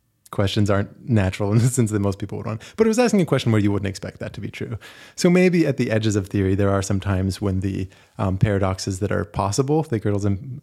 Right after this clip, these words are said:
um, possibility theorem shows, like, do eke their ways in. The impression I get is, you know, no, no mathematician is thinking about it. They're not actively worrying about it. It's not like, "Oh God, no, like, can I be sure that the stuff that I'm gonna show is true?" For all the practical problems of, it's like, you know, the Riemann hypothesis or twin primes,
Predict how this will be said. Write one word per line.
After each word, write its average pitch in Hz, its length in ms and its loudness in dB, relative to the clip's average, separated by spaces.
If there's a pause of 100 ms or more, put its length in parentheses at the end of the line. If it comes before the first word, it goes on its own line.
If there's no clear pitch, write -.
um, 98 160 0
possibility 101 500 -4
theorem 98 280 -4
shows, 117 380 -4 (360)
like, 98 160 0
do 107 160 2
eke 113 160 -2
their 120 120 2
ways 117 200 0
in. 127 200 -2 (680)
The 143 80 4
impression 175 320 4
I 147 80 4
get 135 140 2
is, 120 120 2 (200)
you 180 180 -2
know, 156 300 4
no, 151 60 -20 (240)
no 165 120 4
mathematician 127 580 4
is 110 120 4
thinking 104 320 0
about 92 280 0
it. 101 100 -2
They're 131 100 4
not 127 180 2
actively 104 380 2
worrying 95 280 4
about 95 120 -2
it. 95 60 -2
It's 101 80 -6
not 113 100 -2
like, 107 140 -6
"Oh - 200 -14
God, 127 240 -10
no, 135 240 -8
like, 135 260 -8
can 156 180 -6
I 156 60 -6
be 156 140 -2
sure 170 240 0
that 156 120 -2
the 165 80 2
stuff 151 260 0
that 147 100 4
I'm 139 100 2
gonna 135 140 2
show 135 120 0
is 123 80 0
true?" 131 200 2 (180)
For 156 120 2
all 156 120 4
the 147 140 4
practical 110 600 -4
problems 101 440 -4
of, 101 100 -8
it's 107 140 -14
like, 107 180 -14
you 120 120 4
know, 104 100 4
the 104 80 4
Riemann 101 320 4
hypothesis 98 800 -2
or 92 100 -6
twin 101 240 0
primes, 98 360 -2